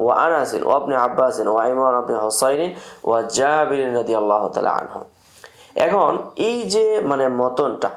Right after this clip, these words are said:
এই ক্ষেত্রে ইমাম ইবনুল কাইয়িম জাওজ-, জাওজি রাহিমাহুল্লাহ তিনি বলেন, "লাম ইয়াসবুত আনহু সাল্লাল্লাহু আলাইহি সাল্লাম আন্নাহু আতামা রুবাইয়াতা ফি সাফারিহি আলবাত্তাতা।" অর্থাৎ নবীজি সাল্লাল্লাহু আলাইহি সাল্লাম থেকে কখনোই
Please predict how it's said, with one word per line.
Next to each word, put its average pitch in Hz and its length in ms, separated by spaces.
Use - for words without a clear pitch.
এই 175 180
ক্ষেত্রে 190 600
ইমাম 143 400
ইবনুল 139 280
কাইয়িম 127 300
জাওজ-, 123 260
জাওজি 120 480
রাহিমাহুল্লাহ 113 360
তিনি 120 140
বলেন, 147 320
"লাম 127 420
ইয়াসবুত 170 640
আনহু 156 420
সাল্লাল্লাহু 143 460
আলাইহি 127 200
সাল্লাম 123 240
আন্নাহু 120 360
আতামা 123 520
রুবাইয়াতা 117 760
ফি 123 120
সাফারিহি 143 760
আলবাত্তাতা।" - 600
অর্থাৎ 139 540
নবীজি 151 480
সাল্লাল্লাহু 175 300
আলাইহি 160 140
সাল্লাম 156 200
থেকে 156 240
কখনোই 185 520